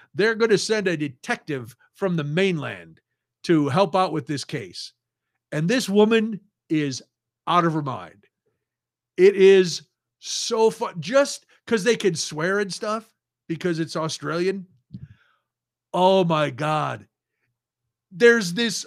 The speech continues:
underlying story of a serial killer, and they're really trying to solve the case. But just the interaction between the sheriff and this detective who comes over is out of control.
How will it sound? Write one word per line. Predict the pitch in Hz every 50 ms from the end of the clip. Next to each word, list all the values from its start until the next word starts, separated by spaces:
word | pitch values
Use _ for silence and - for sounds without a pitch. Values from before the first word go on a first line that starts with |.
| - _
underlying | - 214 269 294 294 277 254 254 247 240 240 233 226 196
story | - - 220 220 220 220 233
of | 196 196 180 190
a | 196 185 185 175 180
serial | - - - - 254 254 247 233 202 180
killer, | 170 - - 160 151 156 160 180 190 - -
and | 160 170 185
they're | 185 196 185
really | 185 185 208 226 233 233 220
trying | - - 220 214 214
to | 196 180
solve | - - 208 202 190 165
the | 180
case. | 170 - 226 214 170 156 160 - - - - _ _ _ _ _ _ _ _ _ _ _ _ _ _ -
But | 143 165 220 - 170
just | 143 147 220 254 262 254 - - 185
the | 175 214 220 220 208 202 196 185 165 - _ _ _ _ _ _ _ _ _ _ _ _ _ -
interaction | 226 247 269 254 233 226 233 233 - - 220 196
between | 175 196 180 - - 196 208 202 202 196 190 185 180 180 - _ _ _ _
the | 147 156 165
sheriff | - - - 214 220 220 220 226 240 240 - - _ _ _ _
and | - 165 180 180
this | 190 190 175
detective | - - 170 156 - - 214 226 214 - - 175 160
who | 131 165 170 -
comes | - 180 160 156 147 135
over | 165 165 151 123 113 104 98 95 - _ _ _ _ _ _ _ _ _ _ _ _ _ _ _ _ _ _ _ _ _ _ _ _
is | - 165 160 160 143 - - _ _ _
out | - 165 175 170 160
of | 156 127 -
control. | - 143 123 - - 120 107 101 - _ _